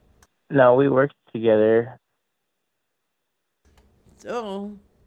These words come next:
Speaker 2: So that's a
Speaker 1: And
Speaker 2: good
Speaker 1: we were
Speaker 2: reason to
Speaker 1: friends.
Speaker 2: follow her on Instagram and be weird?
Speaker 1: Well, uh, she's the one who wanted me to do that.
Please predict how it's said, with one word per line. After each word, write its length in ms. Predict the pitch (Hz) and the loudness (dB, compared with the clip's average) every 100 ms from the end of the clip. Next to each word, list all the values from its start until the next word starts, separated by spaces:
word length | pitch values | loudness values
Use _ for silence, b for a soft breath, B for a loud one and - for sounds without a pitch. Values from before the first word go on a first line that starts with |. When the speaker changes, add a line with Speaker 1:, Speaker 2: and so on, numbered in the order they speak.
| _ _ _ _ _ _ | _ _ _ _ _ _
Speaker 2:
So 160 | 220 | -10
that's 300 | 220 220 214 | -6 -6 -6
a 60 | 131 | -4
Speaker 1:
And 180 | 120 113 | -2 0
Speaker 2:
good 60 | |
Speaker 1:
we 60 | 113 | 0
were 60 | 104 | 0
Speaker 2:
reason 140 | 98 | -2
to 40 | 104 | 0
Speaker 1:
friends. 360 | 104 113 127 - - | 0 0 -4 -12 -10
Speaker 2:
follow 300 | 208 196 196 | -8 -8 -8
her 160 | 202 202 | -8 -8
on 140 | 196 | -8
Instagram 760 | 190 190 190 - 196 196 190 196 | -10 -12 -14 -14 -10 -10 -10 -10
and 140 | 196 | -12
be 120 | 196 | -12
weird? 560 | 196 190 190 196 202 240 _ _ _ _ _ _ _ _ _ | -10 -10 -10 -10 -12 -16 _ _ _ _ _ _ _ _ _
Speaker 1:
Well, 600 | 131 123 120 110 110 110 - - - | -2 2 4 4 2 -2 -8 -20 -6
uh, 520 | 113 110 104 98 101 - _ _ | 0 2 2 0 -4 -10 _ _
she's 300 | 123 123 113 - | -12 -10 -12 -10
the 80 | |
one 160 | 110 107 | -6 -6
who 140 | 113 | -6
wanted 300 | 107 107 104 104 | -6 -4 -4 -4
me 160 | 101 | -6
to 80 | - - | -8 -6
do 160 | 110 | -4
that. 300 | 104 98 101 | -2 -4 -6